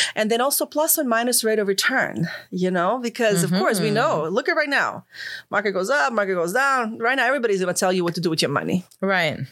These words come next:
Speaker 1: But wait till <laughs> market crashes, everybody gonna be crying.
Speaker 2: <laughs>
Speaker 1: And that's where I love, because I gotta make sure that I gain and I don't wanna lose. I don't believe in losing money. It's my hard-earned money. I don't wanna lose it. And I don't want you to lose it or
Speaker 2: Right.
Speaker 1: anyone around us. So, uh, we have to understand the, the aspect of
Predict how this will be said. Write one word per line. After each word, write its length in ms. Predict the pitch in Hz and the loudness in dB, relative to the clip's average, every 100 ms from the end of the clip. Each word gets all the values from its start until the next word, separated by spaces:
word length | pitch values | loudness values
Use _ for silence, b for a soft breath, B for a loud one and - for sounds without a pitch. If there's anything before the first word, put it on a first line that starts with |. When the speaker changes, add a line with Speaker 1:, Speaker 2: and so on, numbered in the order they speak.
| B B B B | B B B B
Speaker 1:
But 240 | 220 - 170 | -6 -2 0
wait 200 | 208 254 | 0 0
till 100 | 220 | -2
<laughs> 80 | 240 | -2
market 240 | - 202 | -2 -4
crashes, 560 | - 226 190 196 165 175 | 0 0 2 0 -2 -2
everybody 240 | 185 196 180 | 0 2 0
gonna 60 | |
be 80 | 175 | -4
crying. 540 | - 196 196 185 - - | -8 -4 -2 -2 -6 -4
Speaker 2:
<laughs> 320 | - 220 - | -2 -2 -2
Speaker 1:
And 180 | 214 226 | -2 0
that's 320 | 214 233 - | 0 0 0
where 140 | 202 | 0
I 80 | 185 | 0
love, 300 | 180 202 202 | 2 0 0
because 280 | 185 185 170 B B - | -2 -2 -2 B B -2
I 100 | 220 | 0
gotta 180 | 240 | 0
make 180 | 202 185 | 0 0
sure 280 | - 208 185 | 0 0 0
that 260 | 170 160 - | 0 -2 -2
I 180 | - 190 | 0 0
gain 640 | 180 196 185 151 - 175 185 | 0 0 0 -2 -2 -2 -2
and 100 | 190 | 0
I 100 | 196 | 2
don't 120 | 226 | 2
wanna 140 | 208 170 | 2 0
lose. 280 | 160 160 | -2 -2
I 100 | 165 | 0
don't 120 | 208 214 | 0 0
believe 240 | 190 196 | 0 0
in 80 | 170 | 0
losing 460 | 156 190 190 240 | 0 0 2 2
money. 320 | 233 247 247 - | 2 2 0 0
It's 160 | 202 | -2
my 160 | 208 220 | 0 0
hard-earned 400 | 220 214 175 185 | 0 0 0 -2
money. 180 | 175 165 | -2 0
I 60 | 180 | -2
don't 100 | 180 | 0
wanna 140 | 165 156 | 0 0
lose 240 | 151 151 | 0 -2
it. 80 | - | 0
And 100 | 214 | 2
I 60 | |
don't 120 | 294 320 | 2 0
want 160 | 311 392 | 0 0
you 80 | |
to 140 | 392 160 | 0 -2
lose 240 | 151 151 | 0 0
it 100 | 147 | -2
or 120 | 139 | 0
Speaker 2:
Right. 100 | 190 | 0
Speaker 1:
anyone 220 | 190 226 202 | 2 2 2
around 360 | 185 269 254 | 0 0 0
us. 140 | 147 - | 0 2
So, 300 | - 185 175 B B B | 2 0 -2 B B B
uh, 200 | - 196 190 - _ - | 0 0 -2 -10 _ -10
we 140 | 208 262 | 0 0
have 100 | 285 | 0
to 80 | |
understand 680 | 247 196 - 220 214 202 185 | 0 0 0 2 2 2 2
the, 80 | 165 | 0
the 180 | 175 - | 0 0
aspect 400 | 180 - 180 180 | 0 -2 -2 -2
of 140 | 165 | -4